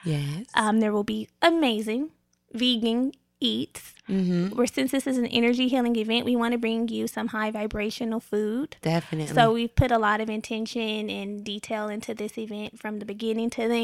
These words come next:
Speaker 2: end.
Speaker 1: Plus lots of wine.
Speaker 2: Lots of wine.
Speaker 1: And
Speaker 2: because
Speaker 1: fresh juice.
Speaker 2: Yes.
Speaker 1: All of that.
Speaker 2: Yes, and also some yummy sweets too.
Speaker 1: Oh, oh, yeah. Ooh, it's gonna be so good.
Speaker 2: It's gonna be amazing. And, um, y'all know we're gonna have a little twerking.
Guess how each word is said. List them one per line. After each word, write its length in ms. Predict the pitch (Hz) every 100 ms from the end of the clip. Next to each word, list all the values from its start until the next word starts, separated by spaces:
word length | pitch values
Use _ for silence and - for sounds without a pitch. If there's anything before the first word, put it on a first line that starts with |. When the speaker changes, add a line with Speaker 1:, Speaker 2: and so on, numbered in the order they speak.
| 208 185
Speaker 2:
end. 140 | 202 -
Speaker 1:
Plus 280 | 220 247 -
lots 300 | 190 180 180
of 120 | 202
wine. 520 | 180 165 156 165 165 - -
Speaker 2:
Lots 420 | 339 339 302 -
of 120 | 240
wine. 240 | 202 196 196
Speaker 1:
And 160 | 185
Speaker 2:
because 80 | 226
Speaker 1:
fresh 320 | 180 185 170
juice. 600 | - 180 180 196 190 - -
Speaker 2:
Yes. 420 | 240 240 226 208 208
Speaker 1:
All 220 | 175 180
of 100 | 165
that. 320 | 147 143 139 - -
Speaker 2:
Yes, 320 | 262 233 233
and 100 | 233
also 220 | 226 -
some 300 | 240 220 208 214
yummy 320 | 220 220 214
sweets 580 | - 208 180 - - -
too. 260 | - 208 226 - -
Speaker 1:
Oh, 320 | 170 160 160
oh, 40 | 165
yeah. 280 | 160 151 143
Ooh, 60 | 165
it's 120 | 156
gonna 160 | 160 156
be 100 | 151
so 220 | 147 139
good. 240 | 139 139
Speaker 2:
It's 120 | 139
gonna 240 | 160 254 233
be 120 | 220
amazing. 460 | 208 208 214 240 233
And, 220 | 269 269
um, 240 | 262 254 254
y'all 180 | 254 254
know 160 | 262
we're 120 | 277
gonna 160 | 277 277
have 120 | 294
a 20 | 285
little 160 | 294
twerking. 500 | - 277 262 277 302